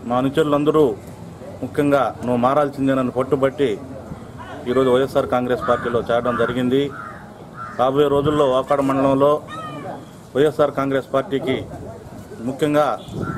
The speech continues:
ఈ తీర ప్రాంత గ్రామాల్లో నాలుగు పంచాయతీల్లో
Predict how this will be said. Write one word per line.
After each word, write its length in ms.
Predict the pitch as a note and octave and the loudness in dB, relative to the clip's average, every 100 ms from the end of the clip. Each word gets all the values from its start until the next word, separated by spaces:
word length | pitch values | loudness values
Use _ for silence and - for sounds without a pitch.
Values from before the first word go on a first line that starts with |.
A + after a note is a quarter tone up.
| - - - - - - | -8 -8 -8 -8 -6 -4
ఈ 40 | B2+ A#2+ | -2 0
తీర 180 | D3 D#3 | 0 0
ప్రాంత 220 | D3+ C#3+ C3+ | -2 -2 -2
గ్రామాల్లో 400 | C3 C#3 C#3 C3+ B2+ B2 | -2 0 0 0 2 2
నాలుగు 220 | C3+ D3 C#3 | 2 2 0
పంచాయతీల్లో 600 | C#3 C3+ C3 C3 B2+ C3 | 0 0 -2 0 2 2